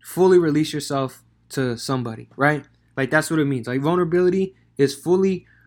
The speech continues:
releasing who we are, what we're about, what we do in life, how we talk, how we think. It's taking all those things and now giving that to God and letting him do those things for us.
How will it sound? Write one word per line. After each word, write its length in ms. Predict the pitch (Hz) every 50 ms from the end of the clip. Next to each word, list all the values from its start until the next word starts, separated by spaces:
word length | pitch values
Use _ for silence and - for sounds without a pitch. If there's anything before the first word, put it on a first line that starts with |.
| _ _
releasing 720 | - 139 135 131 151 165 180 - - 190 180 175 170 160 - _ _ _ _ _ _ _ _ _
who 160 | - 160 185
we 180 | 196 196 185 170
are, 420 | 160 160 156 151 151 151 147 - _ _ _ _ _ _
what 220 | - 147 156 156
we're 160 | 151 160 160 156
about, 480 | 147 131 135 131 131 131 127 - _ _ _ _ _
what 180 | - 135 143 -
we 120 | 147 139
do 280 | 123 120 139 151 160 165
in 100 | 160 147
life, 380 | 147 143 143 147 147 139 - _ _ _ _ _ _ _ _ _ _
how 220 | - - 147 156
we 120 | 151 156
talk, 520 | 151 - - 143 135 135 131 127 - - _ _ _ _ _ _ _
how 160 | - 127 127
we 100 | 127 127
think. 480 | 127 - - 151 160 160 160 156 - _ _ _ _ _ _ _ _ _ _ _ _ _ _
It's 140 | - 117 -
taking 320 | - 180 165 165 160 147
all 220 | - 143 151 170 170
those 280 | 175 180 175 165 -
things 580 | - - 160 175 185 185 196 185 - - - - _ _ _ _ _ _ _ _ _ -
and 140 | 135 139
now 260 | 139 147 151 151 151 147
giving 320 | 135 143 156 160 160 156
that 240 | 156 151 151 143 -
to 100 | - 127
God 420 | 127 127 131 139 156 165 175 - - _ _ _ _ _ _ _ _ _ _ _ _ _ _ _ _ _ _ _ _ _ -
and 120 | 131 131
letting 260 | 143 143 135 127 120
him 540 | 113 - - - 151 156 151 139 123 117 - _ _ _ _ -
do 160 | 127 139 143
those 200 | 139 135 131 127
things 220 | - 139 127 - -
for 320 | - 123 123 120 - -
us. 240 | - - - - _